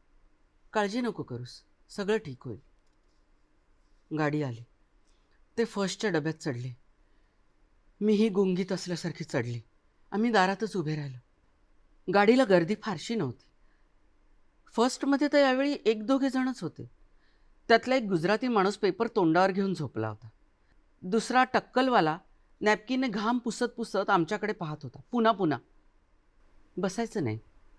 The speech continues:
हे म्हणाले, "पाच सात मिनिटाचा तर प्रश्न आहे, आत्ता येईल आपलं ठिकाण." त्यांनी माझा हात धरला, दुसरा हात खांबाला धरला. गाडी भयंकर वेगात, धडधड, धडधड, धडधड. आला,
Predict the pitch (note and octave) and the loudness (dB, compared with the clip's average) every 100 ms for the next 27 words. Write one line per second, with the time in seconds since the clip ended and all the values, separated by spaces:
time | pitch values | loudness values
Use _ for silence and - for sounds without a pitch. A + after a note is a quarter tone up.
0 | - D3+ C#3 A#2+ G#2+ - - _ A3+ A#3 | -4 -2 0 -2 -4 -10 -20 _ 0 0
1 | C#4 C#4 C4 B3 B3+ B3 B3+ A#3 A3+ - | 0 -2 -2 -2 -4 -6 -8 -8 -8 -8
2 | A3+ G3 _ _ _ _ _ _ _ A3 | -10 -10 _ _ _ _ _ _ _ -6
3 | - F4 E4 A#3+ E3+ B2+ D3 B2+ C3 A#2 | 0 4 6 6 2 0 -6 -8 -12 -12
4 | A2+ _ _ _ _ _ _ _ _ _ | -14 _ _ _ _ _ _ _ _ _
5 | _ F3+ F3 G3 E3+ E3+ D3 B2+ C3 A2+ | _ 4 4 4 2 0 -6 -8 -8 -10
6 | G2+ - _ _ _ _ _ _ _ _ | -12 -14 _ _ _ _ _ _ _ _
7 | _ - E3 G3 A3+ G#3+ G3+ - - F3+ | _ -6 -2 -2 -2 -2 -4 -10 -4 -2
8 | C3 D3 D#3 B2+ A#2+ A#2 - _ _ _ | 2 4 2 0 -6 -10 -16 _ _ _
9 | _ _ _ _ C#3 D#3+ E3+ F#3+ - E3+ | _ _ _ _ 2 4 4 2 0 0
10 | G3+ G#3 E3 B2 A2 A#2+ _ _ _ _ | 0 0 -2 -2 -6 -12 _ _ _ _
11 | _ _ _ - C3+ D3 G3 D#3+ F3 D3+ | _ _ _ -6 -4 0 0 0 -2 -4
12 | E3 E3 E3+ C#3+ E3+ D#3 - _ _ _ | -2 -2 -2 -6 -6 -6 -10 _ _ _
13 | _ _ _ _ _ C3 B2 | _ _ _ _ _ -2 -2